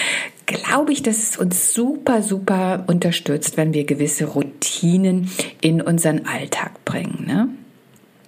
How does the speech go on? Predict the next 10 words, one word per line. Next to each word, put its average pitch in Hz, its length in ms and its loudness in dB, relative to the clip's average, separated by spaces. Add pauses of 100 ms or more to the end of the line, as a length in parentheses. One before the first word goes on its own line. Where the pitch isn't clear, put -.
(400)
Wir 185 140 4
sind 214 180 4
mehr 247 180 4
zu 170 260 0
Hause, 151 300 2
auf 220 120 -4
jeden 165 220 2
Fall, 156 260 0
ganz 165 260 0
klar. 185 320 0